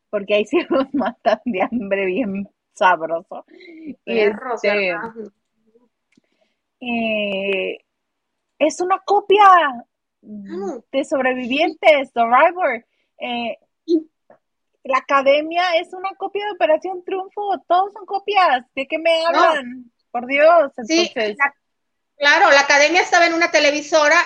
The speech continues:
Speaker 2: y ganó esta Rosa, Rosa López, que de donde salió Bisbal.
Speaker 1: Segundo
Speaker 2: No,
Speaker 1: lugar,
Speaker 2: perdón,
Speaker 1: Bisbal.
Speaker 2: Operación Triunfo, son los triunfos, de donde salió Bisbal, David Bustamante y ganó Rosa López. Y la Academia estaba en el canal de enfrente, donde ganó,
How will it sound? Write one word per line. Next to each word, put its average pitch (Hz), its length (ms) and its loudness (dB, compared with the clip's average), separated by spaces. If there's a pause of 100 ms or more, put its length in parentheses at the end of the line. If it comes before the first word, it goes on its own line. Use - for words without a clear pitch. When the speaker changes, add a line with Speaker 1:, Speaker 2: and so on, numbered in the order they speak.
Speaker 2:
y 262 120 -12
ganó 233 360 -2
esta 254 540 0
Rosa, 220 500 0
Rosa 262 320 -2
López, 277 540 -2 (240)
que 254 80 -2
de 254 60 -2
donde 254 180 -2
salió 254 260 0
Bisbal. 285 580 0 (520)
Speaker 1:
Segundo 208 360 2
Speaker 2:
No, 202 60 4
Speaker 1:
lugar, 202 200 2
Speaker 2:
perdón, 427 180 4
Speaker 1:
Bisbal. 202 220 2
Speaker 2:
Operación 330 460 0
Triunfo, 440 600 0 (140)
son 320 180 0
los - 140 -2
triunfos, 349 380 -4 (280)
de 277 140 0
donde 277 220 2
salió 294 340 4
Bisbal, 302 880 4
David 262 240 -6
Bustamante 285 800 0
y 262 60 -8
ganó 247 220 -2
Rosa 269 480 0
López. 302 460 -2 (280)
Y 294 120 -4
la 277 120 4
Academia 302 440 4
estaba 294 300 2
en 302 60 -4
el 285 100 -2
canal 262 340 0
de 294 80 0
enfrente, 330 720 -2
donde 254 280 -4
ganó, 269 840 -2